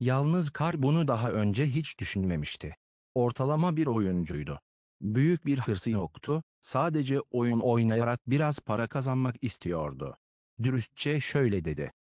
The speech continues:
"Bunu daha önce hiç düşünmemiştim. Tekniklerinizin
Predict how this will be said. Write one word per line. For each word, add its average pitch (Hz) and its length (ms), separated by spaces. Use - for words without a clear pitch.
"Bunu 156 300
daha 127 220
önce 107 340
hiç 139 340
düşünmemiştim. 78 760
Tekniklerinizin 135 960